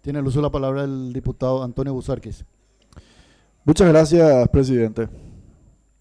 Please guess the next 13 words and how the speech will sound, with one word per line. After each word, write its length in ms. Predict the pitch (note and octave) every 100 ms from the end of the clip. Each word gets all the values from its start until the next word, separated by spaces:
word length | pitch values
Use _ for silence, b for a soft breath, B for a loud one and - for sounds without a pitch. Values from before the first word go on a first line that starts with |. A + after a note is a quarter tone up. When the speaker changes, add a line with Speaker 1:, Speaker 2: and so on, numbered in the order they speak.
| _ _
Speaker 2:
Estuve 500 | _ A3+ A3 G#3+ D#3+
mirando 460 | C#3 C#3+ C#3 D#3 D#3
por 160 | C#3+
ahí 180 | B2 B2+
algunas 300 | C3+ C3 C#3
cuestiones 400 | - C#3+ D3+ C3+
y 20 |
encontré 320 | C#3 C3+ B2 C3
una 160 | C#3+
frase 380 | - B2+ A#2 C3
que 100 | B2+
me 100 | C3
interesó. 640 | C3+ C3+ C3 G#2+ - A2+